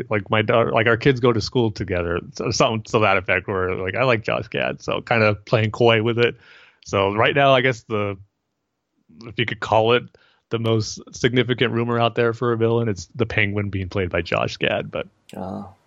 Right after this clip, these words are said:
Speaker 1: we'll see.
Speaker 2: Yeah, I don't
Speaker 1: But
Speaker 2: know who that is, but
Speaker 1: he was,
Speaker 2: Yeah.
Speaker 1: um, he was, he does the voice of the,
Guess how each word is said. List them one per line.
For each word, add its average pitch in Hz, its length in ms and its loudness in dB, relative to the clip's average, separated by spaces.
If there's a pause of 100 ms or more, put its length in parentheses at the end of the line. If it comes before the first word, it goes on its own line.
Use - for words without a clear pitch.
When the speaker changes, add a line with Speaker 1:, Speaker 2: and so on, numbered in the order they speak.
Speaker 1:
we'll 98 140 2
see. - 280 -8 (380)
Speaker 2:
Yeah, 113 100 -4 (160)
I - 20 4
don't 101 80 4
Speaker 1:
But 113 140 6
Speaker 2:
know 98 40 -2
who 98 140 2
that 92 200 0
is, 92 320 -6
but 55 240 -8 (880)
Speaker 1:
he 123 180 2
was, 127 540 4
Speaker 2:
Yeah. 110 60 -2 (140)
Speaker 1:
um, 101 460 -8 (440)
he 131 140 2
was, 139 160 4
he 135 80 4
does 143 180 4
the 131 60 2
voice 113 380 2
of 98 120 -4
the, 92 300 -4